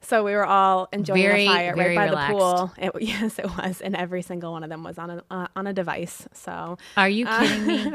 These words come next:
Speaker 1: I promise.
Speaker 2: That's not good.
Speaker 1: <laughs> I know it's not,
Speaker 2: Oh
Speaker 1: but it's
Speaker 2: my
Speaker 1: the truth.
Speaker 2: gosh. Dear me, oh my.
Speaker 1: Okay, so this is
Speaker 2: <gasps>
Speaker 1: my two favorite pictures from the Breakers. It's so beautiful. You have to see it. It's Rhode Island if you're
Speaker 2: I
Speaker 1: ever
Speaker 2: have
Speaker 1: down
Speaker 2: to
Speaker 1: there.
Speaker 2: go.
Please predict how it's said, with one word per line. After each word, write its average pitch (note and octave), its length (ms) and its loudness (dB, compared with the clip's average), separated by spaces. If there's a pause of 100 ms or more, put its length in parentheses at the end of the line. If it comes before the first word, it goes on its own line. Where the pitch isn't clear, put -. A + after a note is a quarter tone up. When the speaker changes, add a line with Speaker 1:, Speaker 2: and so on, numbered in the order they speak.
Speaker 1:
I - 20 -8 (100)
promise. F3+ 320 -6
Speaker 2:
That's G3 300 2
not F#3+ 220 0
good. D#3 360 -2
Speaker 1:
<laughs> - 20 -8
I F#3+ 120 -4
know D#3+ 160 -8
it's - 160 -14
not, D3 260 -10 (180)
Speaker 2:
Oh F#3 100 2
Speaker 1:
but F#3+ 80 6
it's F#3+ 80 6
Speaker 2:
my E3+ 60 0
Speaker 1:
the - 60 4
truth. E3+ 180 0
Speaker 2:
gosh. E3 520 -2
Dear F3 200 -4
me, D#3 320 -4
oh F3 60 -4
my. D#3 420 -6
Speaker 1:
Okay, A3 280 2
so A#3+ 100 0
this B3 220 2
is C4 120 2
Speaker 2:
<gasps> - 0 -
Speaker 1:
my A#3+ 160 2
two A#3+ 440 -2
favorite A3 300 -2
pictures G#3+ 300 -4
from A#3 140 -4
the A#3 80 -2
Breakers. G3 920 -4 (680)
It's - 220 -8
so G3+ 320 -2
beautiful. F3 800 -6 (240)
You F#3 100 -8
have F#3 180 -2
to F#3+ 80 -10
see E3+ 200 -6
it. E3+ 60 -8
It's E3+ 120 -10
Rhode F3+ 160 -6
Island E3+ 560 -10
if - 160 -18
you're F3 100 -2
Speaker 2:
I A3 60 4
Speaker 1:
ever A#3+ 120 0
Speaker 2:
have G3+ 180 2
Speaker 1:
down E3+ 100 -4
Speaker 2:
to E3+ 60 -2
Speaker 1:
there. E3 80 -2
Speaker 2:
go. D3+ 300 -2